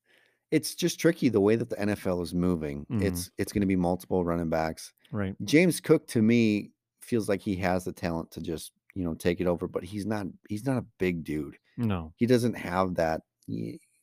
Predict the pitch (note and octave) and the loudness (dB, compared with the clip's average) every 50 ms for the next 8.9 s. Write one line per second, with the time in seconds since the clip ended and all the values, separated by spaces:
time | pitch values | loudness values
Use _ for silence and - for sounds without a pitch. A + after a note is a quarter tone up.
0 | _ - B2 - - A2+ A2 G2+ F#2 - - F#2 G2 G2+ G2+ G2+ G2+ G2 G2 F#2+ | _ -20 -14 -2 2 2 2 2 0 -2 0 2 4 4 4 4 4 2 2 0
1 | F2+ - _ _ _ _ _ _ - B2 A#2+ A#2+ - - G2+ F2+ - - G#2+ G#2 | -2 -6 _ _ _ _ _ _ 2 2 2 2 0 0 -2 0 0 2 2 4
2 | G2 F#2 F2+ F#2 F#2 F#2 F#2 - F#2+ F2+ F#2 F#2 F2+ F2+ - - F#2+ F#2 F#2 F2 | 4 4 4 4 2 2 0 0 0 0 0 0 -2 -4 -4 -4 -2 0 0 0
3 | E2+ E2+ D2+ - - - _ _ _ _ _ _ _ _ _ - - F#2+ F2+ F2+ | -2 -2 -6 -8 -14 -20 _ _ _ _ _ _ _ _ _ -10 -8 -6 -4 -2
4 | F2+ F2+ F2 F2 F2 - - - - - - - _ _ - - - - _ _ | -2 -2 -4 -4 -6 -8 -12 -14 -18 -18 -20 -20 _ _ -20 -20 -20 -20 _ _
5 | - G#2+ A2 G#2+ G#2+ G#2+ G2+ F#2 F2+ F2+ E2+ E2 E2 - _ _ _ _ - D2+ | -2 0 2 2 4 2 2 2 0 0 0 -2 -4 -6 _ _ _ _ -6 -4
6 | D2+ D#2+ F2+ F2 E2+ D#2+ D2+ D#2 - _ _ _ _ _ _ - - G#2+ G2+ G2+ | -4 -4 -4 -4 -4 -4 -6 -10 -12 _ _ _ _ _ _ 0 2 4 4 6
7 | G#2 G#2 G#2+ G#2 G#2 G#2 G#2+ G#2+ G2+ - - G#2+ G#2 G#2 G#2 G#2 G#2 - _ - | 4 4 4 2 2 2 2 2 0 0 -2 -2 -2 0 -2 -2 -4 -8 _ -8
8 | C3+ C3 G#2+ F#2 G#2+ - _ _ - - F2+ F2+ F2 E2+ E2+ E2 D#2+ | -6 -6 -4 -6 -8 -12 _ _ -8 -6 -4 -2 -2 -2 -2 -4 -6